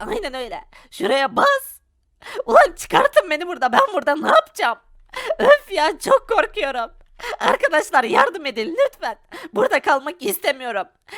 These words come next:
Zengin abi, beni duyuyor musun zengin? Lütfen abi, ses ver ya, bir şey söyle. Lütfen. Bu videodaki fakiri dinlemeseydim keşke. Onun yüzünden burada kaldım. Dur dur. Bu durumu değerlendirebilirim.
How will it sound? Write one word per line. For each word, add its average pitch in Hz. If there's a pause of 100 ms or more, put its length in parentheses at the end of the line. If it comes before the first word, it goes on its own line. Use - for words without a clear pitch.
(120)
Zengin 381
abi, 339 (260)
beni 427
duyuyor 403
musun 254
zengin? 285 (360)
Lütfen 403
abi, 262
ses 269
ver 285
ya, 233
bir -
şey 539
söyle. 247 (360)
Lütfen. 392 (520)
Bu 523
videodaki 359
fakiri 339
dinlemeseydim 277
keşke. - (320)
Onun 494
yüzünden 277
burada 508
kaldım. 220 (580)
Dur 415
dur. 269 (440)
Bu 233
durumu 359
değerlendirebilirim. 277